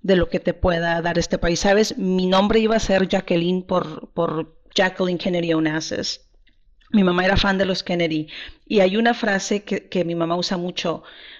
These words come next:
"Do not ask what you could do for your country, but what your country could do for you." Y mi mamá deci-, siempre me ha dicho, "Yo, yo no vine a este país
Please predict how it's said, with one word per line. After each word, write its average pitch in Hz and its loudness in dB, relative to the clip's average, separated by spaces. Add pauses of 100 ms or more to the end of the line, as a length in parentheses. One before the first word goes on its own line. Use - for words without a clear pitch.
(300)
"Do 220 -2
not 202 0
ask 214 0
what 190 0
you 185 -6
could 196 0
do 190 -2
for 180 -4
your 175 2
country, 214 0
but 180 0
what 170 -4
your 165 -2
country 190 -4
could - -2
do 170 -2
for 165 -6
you." 156 -2 (920)
Y 208 0
mi 196 0
mamá 180 0
deci-, 196 -2
siempre 196 2
me 185 0
ha - 2
dicho, 185 -4
"Yo, 175 -2 (260)
yo 196 -4
no 190 -4
vine 208 -4
a 190 -2
este 180 -4
país 165 -4